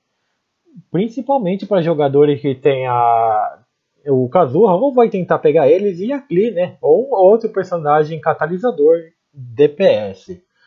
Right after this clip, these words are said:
Primeiramente aqui temos a Juramento pela Liberdade,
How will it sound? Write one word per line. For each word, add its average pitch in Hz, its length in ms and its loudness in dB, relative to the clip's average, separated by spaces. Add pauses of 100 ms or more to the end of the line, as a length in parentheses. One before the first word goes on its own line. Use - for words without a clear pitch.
(260)
Primeiramente 139 680 -4
aqui 160 180 -4
temos 156 420 -2
a 143 340 4
Juramento 208 560 0
pela 208 260 0
Liberdade, 160 1040 0